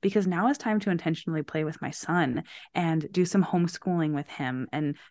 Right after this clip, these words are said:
feed the baby and, you know, have that connection with my family. And, and it's okay to have those pockets of time too. And it's just finding a way, which is what I love to help people do, create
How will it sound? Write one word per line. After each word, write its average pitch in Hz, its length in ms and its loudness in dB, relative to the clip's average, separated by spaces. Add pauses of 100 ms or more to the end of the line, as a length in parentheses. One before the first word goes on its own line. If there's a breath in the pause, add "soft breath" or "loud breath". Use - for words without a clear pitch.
feed 220 180 4
the 196 60 4
baby 160 540 2
and, 147 340 -2 (680 soft breath)
you 185 140 6
know, 180 100 6
have 196 320 2
that - 180 0
connection 165 420 0
with 156 160 0
my 151 140 -2
family. 156 540 0 (380 soft breath)
And, 170 400 4 (160)
and 190 200 2
it's - 220 -4
okay 196 380 2
to 190 60 4
have 165 220 2
those 165 180 2
pockets - 400 -4
of 156 80 -6
time 147 280 -2
too. 214 460 0 (480)
And 170 380 4 (160)
it's 190 200 0
just 190 180 -4
finding 233 520 4
a 208 60 6
way, 180 380 2 (160)
which 180 300 -2
is 170 120 -4
what 165 140 0
I 156 140 0
love 165 240 -2
to - 100 -8
help 160 160 -4
people 165 280 -2
do, 170 340 2 (720)
create 160 540 2